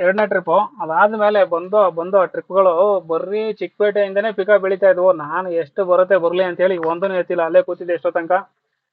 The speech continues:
ಇವಾಗ ರಾಜಾಜಿನಗರ ಇಂಡಸ್ಟ್ರಿಯಲ್ ಏರಿಯಾ ನೋಡ್ತಾ ಇರ್ಬೋದು. ಬಂದಿದ್ದೀನಿ actually, ಇಲ್ಲಿ ಜಾನ್ಸನ್ ಅಂತ ಕಾಣಿಸ್ತಾ ಇದೆ, ಇದೇ ಕಂಪ್ನಿ ಪಿಕಪ್ ಇರೋದು.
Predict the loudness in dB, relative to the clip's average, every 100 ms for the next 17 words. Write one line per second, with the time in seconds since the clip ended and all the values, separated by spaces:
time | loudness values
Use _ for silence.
0 | _ -2 2 2 4 4 4 4 4 4
1 | 0 2 2 2 -2 -6 -4 -2 -2 -4
2 | -8 -20 _ _ _ _ _ _ _ _
3 | _ _ _ -6 0 2 2 4 4 2
4 | -2 -2 -2 0 -2 -2 -4 -4 -4 -6
5 | -8 -6 -2 -4 0 0 0 -2 -2 -4
6 | -4 -4 -6 _ _ _ _ _ _ _
7 | -6 0 2 2 -2 -4 -4 0 2 2
8 | 0 -2